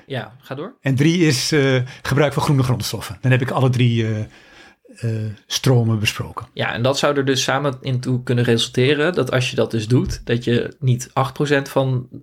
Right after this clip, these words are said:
Speaker 1: het landbouwgrond nodig hebt voor die groene grondstoffen, maar slechts vier.
Speaker 2: Ja,
Speaker 1: En
Speaker 2: of
Speaker 1: dan
Speaker 2: misschien
Speaker 1: zou
Speaker 2: wel
Speaker 1: het
Speaker 2: twee, hè, maar, eh,
Speaker 1: En dan zou het binnen de marges liggen dat het duurzaam is.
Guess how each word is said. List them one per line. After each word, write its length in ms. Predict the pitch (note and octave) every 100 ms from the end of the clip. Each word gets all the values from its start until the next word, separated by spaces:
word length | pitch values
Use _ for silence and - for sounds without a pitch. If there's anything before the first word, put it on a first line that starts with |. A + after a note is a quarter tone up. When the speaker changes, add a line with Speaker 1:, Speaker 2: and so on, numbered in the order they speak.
| _
Speaker 1:
het 160 | - B2+
landbouwgrond 680 | B2 B2 A#2+ A#2 - A#2+
nodig 280 | A2+ A#2+ A2+
hebt 160 | A#2 A2+
voor 100 | B2
die 100 | A2
groene 160 | B2 A#2
grondstoffen, 420 | A#2 A2 - A#2+
maar 160 | A2
slechts 260 | - G#2 -
vier. 360 | - G#2 - -
Speaker 2:
Ja, 120 | -
Speaker 1:
En 60 | -
Speaker 2:
of 20 | - -
Speaker 1:
dan 100 | B2+
Speaker 2:
misschien 100 | B2
Speaker 1:
zou 180 | C3+ D#3+
Speaker 2:
wel 60 | A2+
Speaker 1:
het 80 |
Speaker 2:
twee, 320 | G#2 D3+ F3 E3+
hè, 220 | B2 F#3+
maar, 280 | D#3 C#3 D#3
eh, 400 | D#3+ C#3+ C#3+ C#3
Speaker 1:
En 160 | C3
dan 120 | B2+
zou 160 | C3 C3
het 100 | A#2+
binnen 320 | C3 C3 A#2+
de 260 | A#2 A2+ G#2
marges 440 | B2 A#2+ B2+ B2 B2
liggen 300 | A#2 - G#2
dat 180 | G#2
het 240 | - G#2 -
duurzaam 460 | B2 A2+ G#2 G2+ F#2+
is. 360 | E2+ - -